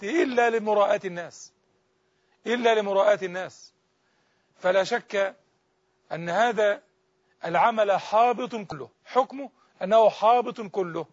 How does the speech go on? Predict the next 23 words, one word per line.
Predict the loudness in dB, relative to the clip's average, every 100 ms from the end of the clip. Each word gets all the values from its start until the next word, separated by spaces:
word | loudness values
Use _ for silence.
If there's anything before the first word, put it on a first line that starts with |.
| _ _ _ _ _ _ _ _ _ _
وقد | -10 -4 0
نعى | 2 0
الله | 2 0 0
عز | -4
وجل | -6 -6 -6
وجل | -4 -6 -4 -4
وذم | -2 0 0 0 -2
الكفار | -4 -8 -12 -4 -4 -4 -8 _ _ _ _ _ -8
بأنهم | -4 -2 -2 -4 -4 -10 -18 _ _ -4
ما | 2 2 2
خرجوا | 2 4 4 2 -6 -12 _ _ _ -12
للقتال | -6 -6 -4 -4 0 -2 -2
إلا | -6 -6 0 0 0 -10
رئاء | -8 -2 4 4
الناس، | 2 -4 -8 -10 -18 _ _ _ _
فقال | -12 0 2
الله | 4 4
تعالى: | 4 2 4
"ولا | 0 0 0
تكونوا، | -4 -6 -4 -6 -8 _ _ _ _ _ _
أي | -4 -2
أيها | 0 0
المؤمنون، | 0 -4 -8 -6 -4 -4 -8